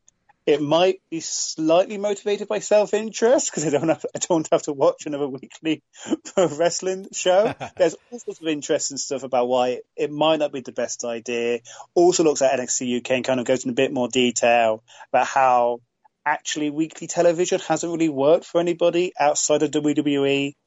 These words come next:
Speaker 1: for a long time.
Speaker 2: Mm.
Speaker 1: Also has, um, more relevant, perhaps, for this, for this podcast, my big feature on Chris Brooks over three thousand words on his two thousand eighteen and two thousand nineteen,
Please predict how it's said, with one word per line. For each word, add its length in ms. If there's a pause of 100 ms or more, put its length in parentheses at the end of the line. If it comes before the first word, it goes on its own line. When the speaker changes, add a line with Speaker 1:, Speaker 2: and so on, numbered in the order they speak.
(180)
Speaker 1:
for 160
a 40
long 240
time. 580 (160)
Speaker 2:
Mm. 120 (320)
Speaker 1:
Also 280
has, 480
um, 320
more 220
relevant, 480 (160)
perhaps, 280
for 80
this, 240 (340)
for 80
this 160
podcast, 600 (300)
my 440
big 180
feature 760
on 140
Chris 240
Brooks 480
over 500 (320)
three 220
thousand 380
words 480
on 160
his 180
two 140
thousand 300
eighteen 500
and 80
two 80
thousand 240
nineteen, 680